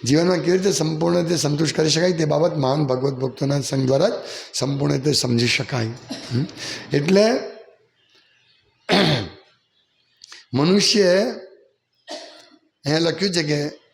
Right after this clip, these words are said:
ત્રીજો શ્લોક, ચોથો શ્લોક, કે ગૃહસ્થે સંતો સાથે વારંવાર સંગ કરવો જોઈએ.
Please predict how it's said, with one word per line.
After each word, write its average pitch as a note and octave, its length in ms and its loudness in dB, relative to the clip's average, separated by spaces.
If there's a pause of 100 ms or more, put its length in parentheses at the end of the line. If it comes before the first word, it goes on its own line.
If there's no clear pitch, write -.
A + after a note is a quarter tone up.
(200)
ત્રીજો D3+ 280 2
શ્લોક, D3 380 0 (720)
ચોથો C3+ 280 -2
શ્લોક, C#3+ 400 -4 (360)
કે F3+ 140 4
ગૃહસ્થે G#3 680 2
સંતો F3 440 -2
સાથે F#3+ 260 0
વારંવાર D#3+ 500 -2
સંગ C#3+ 340 -2
કરવો B2+ 300 0
જોઈએ. B2+ 400 0